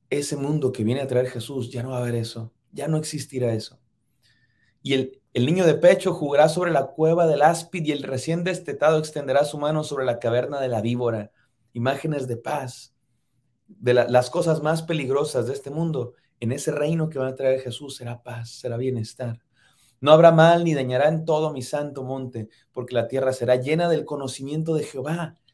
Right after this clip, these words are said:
¿Por qué? ¿Por qué va a haber paz? Porque todos vamos a conocer a, a Dios, porque ese que va a venir nos lo va a dar a conocer.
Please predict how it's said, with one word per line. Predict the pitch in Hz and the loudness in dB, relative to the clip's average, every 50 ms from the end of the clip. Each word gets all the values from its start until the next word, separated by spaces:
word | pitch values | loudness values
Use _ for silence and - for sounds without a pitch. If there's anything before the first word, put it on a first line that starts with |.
| _ _ _ | _ _ _
¿Por | - 156 156 - | -2 -2 -2 0
qué? | - 214 220 226 | 0 -2 -2 0
¿Por | - - 165 | -2 -4 -4
qué | 165 190 | -2 2
va | 208 | 2
a | 214 | 2
haber | 202 196 196 | 2 0 -2
paz? | - 202 202 196 170 - - _ _ _ _ | -4 -4 -4 -4 -6 -10 -16 _ _ _ _
Porque | - 175 165 - 170 | -14 -14 -14 -14 -16
todos | 165 - 190 208 214 196 | -10 -4 0 0 2 2
vamos | 185 185 190 190 160 | 0 -2 -4 -4 -6
a | 165 160 | -8 -6
conocer | 160 160 156 147 - - 156 | -6 -8 -8 -8 -10 -12 -14
a, | 147 147 147 _ _ _ _ _ _ _ _ | -14 -14 -16 _ _ _ _ _ _ _ _
a | - 131 | -4 -4
Dios, | 123 147 175 196 190 175 160 165 - _ _ _ _ _ _ _ _ _ _ _ | -2 0 0 0 -2 -4 -6 -8 -14 _ _ _ _ _ _ _ _ _ _ _
porque | - 143 139 - 151 151 156 - - _ _ _ - | -6 -6 -4 -2 -4 -4 -4 -8 -12 _ _ _ -2
ese | 175 196 190 190 - 190 165 | 0 0 0 0 -2 -2 0
que | 160 160 | 2 4
va | 160 | 4
a | 160 | 4
venir | 160 165 175 170 160 | 4 2 2 0 0
nos | 160 147 135 135 | 0 -2 -2 -4
lo | 135 131 | -4 -2
va | 131 139 | -2 -2
a | 143 | -2
dar | 139 139 | -2 -4
a | 131 - | -6 -8
conocer. | - 117 110 107 104 - 117 110 107 110 | -8 -8 -8 -8 -8 -10 -12 -12 -12 -14